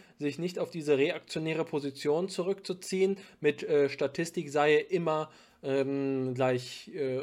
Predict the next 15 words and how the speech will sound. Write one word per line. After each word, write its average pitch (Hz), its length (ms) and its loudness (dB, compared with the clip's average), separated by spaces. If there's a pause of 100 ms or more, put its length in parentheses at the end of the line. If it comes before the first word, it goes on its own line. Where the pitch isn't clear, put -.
(180)
Reduktionismus 143 840 2
verbinden, 131 400 -2 (200)
zu, 165 140 -6
äh, 147 180 0
zu 139 120 -8
verbinden, 151 540 -2 (400)
aber, 170 540 2
ähm, 156 680 -2
das 147 240 -2
macht 170 300 -6
sie 170 160 -6
eben 165 220 -2
bisher 151 360 -2
noch 147 240 -4
nicht. 139 460 -4